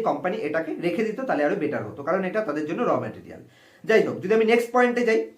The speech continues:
তাহলে সিম্পল পয়েন্টস, এখান থেকে পিই এক্সপেনশনের চান্স রয়েছে। এবং যদি আমি কোম্পানির পিই রেশিওতে আসি, মিডিয়ান পিইতে একদম ম্যাক্সিমাম চার্ট ওপেন করলাম,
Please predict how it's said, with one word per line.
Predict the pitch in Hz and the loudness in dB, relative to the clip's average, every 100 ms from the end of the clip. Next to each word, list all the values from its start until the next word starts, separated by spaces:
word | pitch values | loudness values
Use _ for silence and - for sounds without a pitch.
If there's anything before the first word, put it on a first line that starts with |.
| _ - | _ 0
তাহলে | 220 247 | 0 2
সিম্পল | 247 226 269 240 | 0 0 -2 2
পয়েন্টস, | 247 285 - | 2 2 -2
এখান | 214 220 | -4 -2
থেকে | 240 247 | -2 -2
পিই | 226 233 262 - | -6 -4 -6 -6
এক্সপেনশনের | 208 - 214 214 233 240 | -6 -2 -2 0 -4 -2
চান্স | 143 123 104 | -4 -4 -12
রয়েছে। | 85 - - - _ _ _ _ _ - | -16 -16 -20 -20 _ _ _ _ _ 2
এবং | 226 262 | 6 6
যদি | 247 262 | 8 8
আমি | 269 | 8
কোম্পানির | 240 233 262 269 - | 6 6 4 2 -2
পিই | 233 247 | 0 2
রেশিওতে | 262 262 262 220 117 | 2 2 0 0 0
আসি, | 220 214 | -2 -2
মিডিয়ান | 214 240 262 254 | 0 6 6 6
পিইতে | 233 170 151 - - - 202 | 2 -2 -2 -4 -8 -4 -2
একদম | 196 220 247 | 0 2 2
ম্যাক্সিমাম | 202 196 247 247 262 254 | 2 0 0 4 4 6
চার্ট | 226 233 | 4 4
ওপেন | 233 233 | 0 0
করলাম, | 226 220 | 2 2